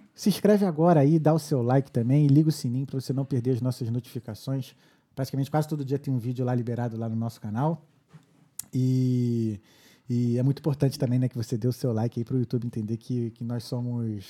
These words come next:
relevantes, né? E divulgue mais a nossa, nossa mensagem pras pessoas. E também compartilhe com seus amigos e familiares também, é, o, o nosso canal.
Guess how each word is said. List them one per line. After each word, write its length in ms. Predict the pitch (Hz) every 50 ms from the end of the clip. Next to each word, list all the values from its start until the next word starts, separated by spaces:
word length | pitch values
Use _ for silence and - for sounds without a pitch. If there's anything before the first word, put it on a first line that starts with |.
| - - _
relevantes, 720 | - 160 190 175 147 - 131 139 143 143 - - - - _ _ _
né? 200 | 139 139 139 135 - _ _
E 160 | 131 127 127
divulgue 360 | 120 117 113 110 127 117 117
mais 200 | 110 113 120 117 120
a 40 | 117
nossa, 340 | 123 117 - 135 123 113 - _ _ _ - - - _ _ _ -
nossa 180 | 120 - 131
mensagem 460 | 131 123 113 107 - 127 131 127 127 123
pras 200 | - 131 123 -
pessoas. 560 | 170 165 156 - - 110 98 90 - - _ _ _ _ _ _
E 60 | 190
também 240 | - 247 220 226 240
compartilhe 400 | - 262 - 247 208 - 220 220
com 80 | - -
seus 160 | 214 208 190
amigos 200 | 180 180 202 196
e 20 |
familiares 500 | - - 185 185 185 180 160 156 143 -
também, 380 | - 165 151 135 131 143 156 151 - _ _
é, 220 | 127 120 123 123 120
o, 320 | 117 117 113 113 113 123
o 60 | 127
nosso 240 | 120 120 131 - - -
canal. 320 | 185 180 139 117 117